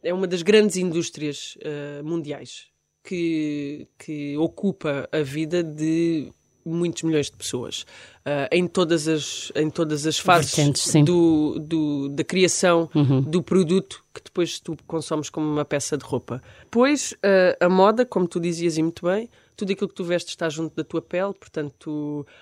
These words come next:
Speaker 1: existe uma relação de proximidade e de intimidade que é, é mais do que física. É essa relação,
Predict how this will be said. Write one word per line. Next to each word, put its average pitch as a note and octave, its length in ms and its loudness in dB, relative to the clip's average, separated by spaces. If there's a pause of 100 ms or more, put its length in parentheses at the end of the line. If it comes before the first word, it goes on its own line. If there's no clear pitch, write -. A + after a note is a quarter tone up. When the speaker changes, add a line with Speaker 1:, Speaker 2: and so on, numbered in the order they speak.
(120)
Speaker 1:
existe F3+ 480 -2
uma E3 180 0
relação E3 400 -2
de D#3+ 120 -8
proximidade D#3 1000 2
e F3 120 -4
de F3 100 2
intimidade F#3+ 720 4 (460)
que F3+ 360 0 (120)
é, E3+ 260 2
é F3 80 2
mais G3 280 2
do F3 60 -8
que - 100 -14
física. C#3+ 680 -8
É D#3 140 -2
essa D#3+ 240 -2
relação, A3 640 2